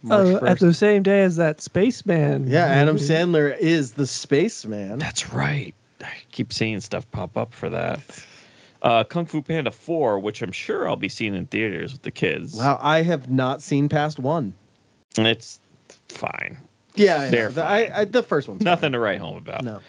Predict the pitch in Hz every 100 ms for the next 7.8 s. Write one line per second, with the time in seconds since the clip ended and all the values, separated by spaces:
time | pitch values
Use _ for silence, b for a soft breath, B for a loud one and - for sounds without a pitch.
0 | b b b 127 120 110 143 170 143 101
1 | 85 - - 110 135 151 143 127 127 143
2 | 120 - 143 131 113 139 - 104 - 110
3 | 85 107 95 101 101 104 110 101 - _
4 | _ - - 117 113 - 131 - 123 117
5 | 127 113 110 107 104 _ b b b b
6 | b b b b - 123 107 101 95 92
7 | - 104 85 - - 101 92